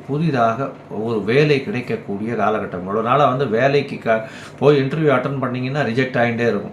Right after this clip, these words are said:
இப்ப பார்த்தீங்கன்னா கண்டிப்பா உங்களுக்கு ஒரு வேலை கிடைக்கும். வீட்டை விட்டு வெளியூர், வெளிமாநிலம், வெளிநாடு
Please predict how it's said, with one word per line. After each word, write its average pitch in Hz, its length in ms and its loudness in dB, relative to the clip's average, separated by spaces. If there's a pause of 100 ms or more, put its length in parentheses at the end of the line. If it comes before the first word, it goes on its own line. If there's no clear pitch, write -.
(140)
இப்ப 120 240 -4
பார்த்தீங்கன்னா 131 640 2
கண்டிப்பா 131 500 0
உங்களுக்கு 113 280 -2
ஒரு 113 100 0
வேலை 104 280 0
கிடைக்கும். 92 340 -8 (380)
வீட்டை 156 400 4
விட்டு 120 340 0
வெளியூர், 139 460 0
வெளிமாநிலம், 120 580 0
வெளிநாடு 120 420 0